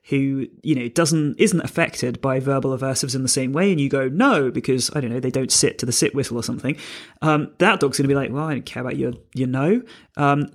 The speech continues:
and so the traditional trainers would prefer the sensitive dog, because the sensitive dog, which perceives that, um, verbal aversive as an aversive, is gonna be more trainable for them and for the methods that they are using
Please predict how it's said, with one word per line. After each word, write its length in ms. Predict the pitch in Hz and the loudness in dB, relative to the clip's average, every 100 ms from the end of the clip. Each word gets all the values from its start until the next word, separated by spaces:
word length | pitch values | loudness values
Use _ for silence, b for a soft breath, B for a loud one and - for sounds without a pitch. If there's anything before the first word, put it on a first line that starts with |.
| _ | _
and 100 | 170 | 0
so 380 | 160 160 160 156 | 2 4 6 4
the 120 | - | 2
traditional 380 | - 160 202 143 | 2 2 2 0
trainers 500 | - 147 143 135 - - | 2 2 4 2 0 0
would 140 | 151 151 | -2 -2
prefer 600 | 170 - 226 185 113 107 | -4 0 2 4 0 -4
the 80 | - | -6
sensitive 480 | - 135 123 120 113 | -2 -2 -4 -6 -4
dog, 260 | 117 110 | -6 -4
because 240 | 135 147 143 | -2 0 0
the 60 | |
sensitive 560 | 127 - 196 190 139 117 | 0 2 2 2 0 -2
dog, 320 | 123 123 123 B B B | -4 -4 -8 B B B
which 260 | 139 - | -4 -4
perceives 560 | - - 170 160 139 135 | -4 -2 2 2 2 0
that, 320 | 139 131 - _ - | -2 -2 -6 _ -10
um, 540 | 135 127 127 123 123 117 _ _ _ _ - - | -6 -4 -4 -6 -8 -12 _ _ _ _ -16 -4
verbal 380 | 151 170 185 165 | 2 4 6 6
aversive 640 | 139 147 156 - 135 131 - | 4 4 2 0 -4 -6 -4
as 340 | 139 135 - - _ 147 | -4 0 -2 -4 _ -6
an 120 | 135 | -2
aversive, 460 | 170 214 135 175 - B B B - | 0 0 0 -2 -4 B B B 0
is 120 | 170 | 2
gonna 180 | 190 185 | 4 2
be 100 | 180 | 2
more 140 | 175 175 | 2 -2
trainable 520 | - 196 220 151 147 | 0 2 4 4 2
for 160 | 156 | 2
them 420 | 139 175 120 123 165 | 2 0 -2 -2 -2
and 120 | 143 | -2
for 60 | |
the 80 | 139 | -2
methods 400 | 147 160 151 120 | 0 -2 -2 -2
that 160 | - - | -2 2
they 140 | 147 | 4
are 40 | 139 | 4
using 580 | 147 151 120 131 220 | 4 2 2 0 -2